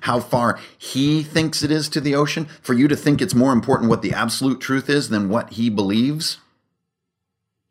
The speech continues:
that to me is the temptation, the, the unfortunate temptation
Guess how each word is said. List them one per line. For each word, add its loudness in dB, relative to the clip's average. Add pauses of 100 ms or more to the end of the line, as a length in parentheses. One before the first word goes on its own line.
(260)
that -2
to -4
me 0 (280)
is -2
the -6
temptation, -6 (1040)
the, -6 (280)
the -2 (1200)
unfortunate -2 (400)
temptation -12